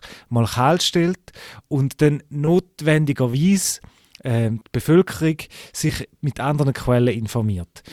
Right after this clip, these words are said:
Und wir alle wissen, nach einem Jahr, ähm, voller Verschwörungstheorien, Falschinformationen und so weiter, dass das nicht unbedingt die bessere Grundlage ist, um die Bevölkerung zu informieren.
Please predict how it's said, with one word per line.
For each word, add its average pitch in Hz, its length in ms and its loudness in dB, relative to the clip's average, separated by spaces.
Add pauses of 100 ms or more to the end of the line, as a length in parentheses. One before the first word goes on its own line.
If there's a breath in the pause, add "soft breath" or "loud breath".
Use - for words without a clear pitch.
(200 loud breath)
Und 120 400 -8 (120)
wir 147 280 0
alle 139 260 2
wissen, 175 360 0
nach 123 220 -4
einem 147 340 0
Jahr, 135 480 0
ähm, 117 400 -8
voller 151 340 -2
Verschwörungstheorien, 139 1300 -2
Falschinformationen 131 1080 -2
und 127 120 -4
so 123 120 -4
weiter, 123 280 -2 (420 loud breath)
dass 123 200 -2
das 135 160 2
nicht 139 160 2
unbedingt 131 560 -2 (340 loud breath)
die 120 60 -4
bessere 139 400 2
Grundlage 120 600 0
ist, - 220 0
um 120 200 -6
die 113 60 -12
Bevölkerung 127 480 -2
zu - 140 -4
informieren. 113 580 2